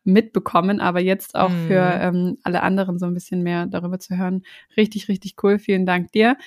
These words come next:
Speaker 1: für deine
Speaker 2: Ja, voll
Speaker 1: Zeit
Speaker 2: gerne.
Speaker 1: und, ähm, genau, wir wünschen euch natürlich weiterhin alles Gute, viel Erfolg und an dieser Stelle
Speaker 2: Mhm.
Speaker 1: vielleicht auch nochmal der kurze Hinweis,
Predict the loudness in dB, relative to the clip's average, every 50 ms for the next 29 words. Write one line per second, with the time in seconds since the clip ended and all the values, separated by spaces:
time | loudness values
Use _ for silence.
0 | -20 -20 -20 _ _ _ 0 2 2 2 2 2 0 -4 -6 -2 0 2 4 4
1 | 4 2 0 -2 -2 0 2 2 2 2 0 0 0 0 0 0 0 0 0 0
2 | -2 -2 -6 -6 -2 0 2 2 2 2 2 2 2 2 2 0 0 -2 -4 -4
3 | -2 -4 -4 -4 -4 -4 -2 -2 -2 -2 -2 -4 -6 -4 _ 0 2 2 2 0
4 | -2 -2 -2 -2 -2 -4 -6 -6 -4 -4 -4 -4 -4 -6 -6 -2 0 2 4 4
5 | 2 0 -2 0 0 0 0 0 0 -2 0 0 0 0 2 2 2 2 2 2
6 | 2 2 2 0 2 2 2 2 2 2 2 2 2 0 0 0 -2 -2 -2 -4
7 | -4 0 2 2 4 4 4 4 2 2